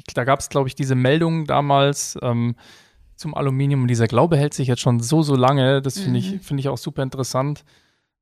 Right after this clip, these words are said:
Speaker 1: Ähm, aber, naja,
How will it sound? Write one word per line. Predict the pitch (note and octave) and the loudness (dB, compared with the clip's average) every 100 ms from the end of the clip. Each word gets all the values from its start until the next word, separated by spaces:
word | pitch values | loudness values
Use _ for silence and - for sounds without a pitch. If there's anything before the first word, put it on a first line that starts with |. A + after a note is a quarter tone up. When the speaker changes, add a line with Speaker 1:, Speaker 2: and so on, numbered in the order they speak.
| _ | _
Speaker 1:
Ähm, | B2+ A#2 A#2+ A#2+ B2 - _ _ _ _ _ | -6 -2 0 0 -2 -6 _ _ _ _ _
aber, | - C#3 C3+ C3+ C3+ _ _ _ _ _ _ | -6 0 0 0 -4 _ _ _ _ _ _
naja, | - B2 | -10 -6